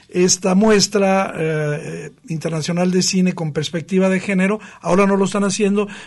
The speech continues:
pero, eh, ¿tienes en, en la mente en este momento, eh, películas que pueden ser, eh,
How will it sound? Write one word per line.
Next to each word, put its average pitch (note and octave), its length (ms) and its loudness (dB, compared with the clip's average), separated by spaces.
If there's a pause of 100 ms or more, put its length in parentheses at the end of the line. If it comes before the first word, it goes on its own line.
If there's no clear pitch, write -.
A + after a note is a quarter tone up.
pero, G#3+ 300 4 (240)
eh, G#3+ 200 2
¿tienes C4 360 0
en, G3+ 320 2 (240)
en G3 140 -2
la F3+ 100 2
mente G#3+ 360 2
en G#3+ 80 4
este A3 200 2
momento, G3 680 2
eh, F#3 140 0
películas G#3 680 0
que G#3+ 100 0
pueden G#3 320 4
ser, G#3+ 200 2 (280)
eh, E3 300 -2